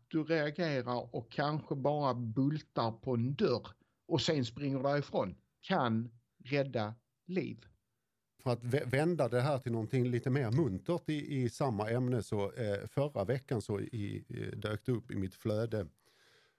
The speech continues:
Speaker 2: på Instagram ett foto på en lapp som, eh, satt i en trappuppgång. Där det faktiskt hade hänt att en granne hade reagerat på ljudet som, eh,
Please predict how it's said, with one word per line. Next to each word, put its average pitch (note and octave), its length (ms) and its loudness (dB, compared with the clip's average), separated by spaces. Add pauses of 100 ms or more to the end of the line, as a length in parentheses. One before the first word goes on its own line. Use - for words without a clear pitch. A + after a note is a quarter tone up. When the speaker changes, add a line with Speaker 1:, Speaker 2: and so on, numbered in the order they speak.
Speaker 2:
på B2 120 -2
Instagram F2+ 680 0
ett G#2 180 -6
foto - 360 -4
på - 140 -2
en F#2+ 140 0
lapp - 440 -6
som, A2+ 340 -2
eh, A#2+ 140 -2
satt - 420 -6
i - 340 -6
en F2+ 240 -2
trappuppgång. - 720 -6 (1300)
Där A#2 340 0
det G#2 160 0
faktiskt B2+ 380 -2
hade C3+ 180 0
hänt G2+ 400 -4
att B2+ 340 -6
en C3 320 0
granne B2+ 360 -2
hade F#2 460 -2 (560)
reagerat G2+ 840 0
på F#2 240 -2 (240)
ljudet G2 500 -2
som, E2 320 -4
eh, E2 160 -4